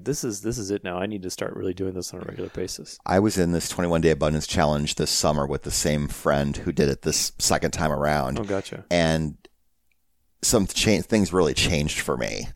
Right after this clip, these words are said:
Speaker 1: Really?
Speaker 2: Yeah.
Speaker 1: Like, internally, or, like, with
Speaker 2: I think
Speaker 1: like,
Speaker 2: so,
Speaker 1: or
Speaker 2: because I think, you know, when you, when you meditate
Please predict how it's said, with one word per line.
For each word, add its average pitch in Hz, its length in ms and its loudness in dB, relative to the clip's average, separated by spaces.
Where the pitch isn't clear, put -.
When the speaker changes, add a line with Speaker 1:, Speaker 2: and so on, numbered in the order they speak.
Speaker 1:
Really? 107 420 0
Speaker 2:
Yeah. 82 640 6
Speaker 1:
Like, 120 240 4
internally, 185 720 2
or, 170 60 6
like, 127 220 2
with - 340 -2
Speaker 2:
I 120 80 6
think 165 200 6
Speaker 1:
like, 180 80 4
Speaker 2:
so, 80 320 6
Speaker 1:
or - 100 2
Speaker 2:
because 120 220 6
I 135 80 8
think, 202 340 4
you 127 100 4
know, 120 300 6
when 113 320 4
you, 107 500 4
when 104 140 2
you 143 60 4
meditate 92 520 6